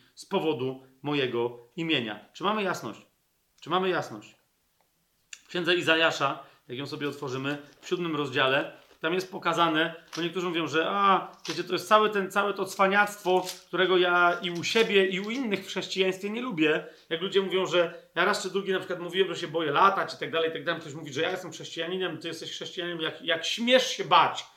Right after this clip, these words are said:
umrzeć, nie? Ja się w ogóle nie boję umrzeć i tak dalej, i tak dalej. Jest to, wiecie, dosyć interesujące, ile ludzi mi tłumaczy, że się nie boją umrzeć, ale następnie na przykład boją się, że będą wyrzuceni z pracy.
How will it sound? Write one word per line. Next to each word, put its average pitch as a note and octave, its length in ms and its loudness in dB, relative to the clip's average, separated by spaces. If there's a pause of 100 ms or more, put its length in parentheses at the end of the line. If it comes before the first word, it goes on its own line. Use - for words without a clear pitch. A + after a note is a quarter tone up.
(200)
umrzeć, C#3+ 560 -4 (100)
nie? F#3+ 340 0 (220)
Ja D#3 100 -4
się D#3+ 120 -6
w D#3+ 60 -6
ogóle F3+ 180 2
nie E3 100 0
boję D3 260 2
umrzeć F#3 340 -2
i D3 40 -14
tak D#3+ 140 -8
dalej, D#3 200 0
i D3 40 -6
tak D#3 120 -6
dalej. C#3+ 200 2 (280)
Jest A#3+ 140 -8
to, E4+ 80 -6
wiecie, D#4+ 200 -4
dosyć B3 380 -4
interesujące, G3+ 960 0 (160)
ile F3+ 180 2
ludzi G#3 260 -6
mi G3+ 120 -6
tłumaczy, F#3 800 0
że D#3+ 120 -6
się F#3+ 120 -4
nie F#3 140 -2
boją G3 240 6
umrzeć, F3 600 -2 (240)
ale F3 200 2
następnie G3 960 -2
na F3+ 80 -8
przykład D#3 300 -8
boją G3+ 260 4
się, G3+ 120 -4
że F3+ 120 -4
będą F3 260 -4
wyrzuceni E3+ 420 -6
z - 60 -14
pracy. C3+ 420 -8